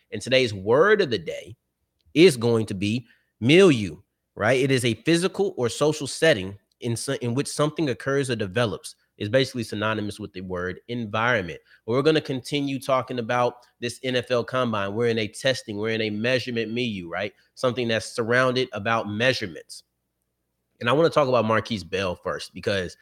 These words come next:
he's a guy who I believe, I believe has been overlooked a little bit.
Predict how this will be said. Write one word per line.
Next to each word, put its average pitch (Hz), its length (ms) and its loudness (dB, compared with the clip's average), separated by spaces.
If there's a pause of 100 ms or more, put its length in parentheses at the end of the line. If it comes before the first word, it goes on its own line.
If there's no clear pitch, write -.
(340)
he's 175 220 4
a 156 60 6
guy 120 320 4
who 104 240 -4
I 120 240 6
believe, 95 520 -4 (1000)
I - 80 0
believe 466 300 6
has 415 100 2
been 370 160 2
overlooked 339 480 2
a 320 60 0
little 294 220 2
bit. 180 260 -4